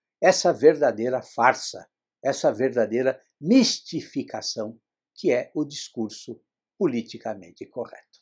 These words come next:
Mas isso tem uma solução, e é uma solução muito simples, né? Vocês leem o capítulo vinte e um,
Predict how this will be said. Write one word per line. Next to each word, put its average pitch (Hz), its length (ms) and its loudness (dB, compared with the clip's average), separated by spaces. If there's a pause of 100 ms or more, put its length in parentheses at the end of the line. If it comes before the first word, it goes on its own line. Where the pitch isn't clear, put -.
(1500)
Mas 262 180 6
isso 247 280 -2
tem 202 160 2
uma 202 140 -2
solução, 202 680 -2 (400)
e 226 100 6
é 214 80 12
uma 196 160 10
solução 180 480 -4
muito 196 200 -10
simples, - 640 -12 (160)
né? 175 160 -18 (480)
Vocês 165 380 2
leem 117 420 0
o 104 80 -8
capítulo 123 680 -10
vinte 160 280 -8
e 196 40 0
um, 220 140 -4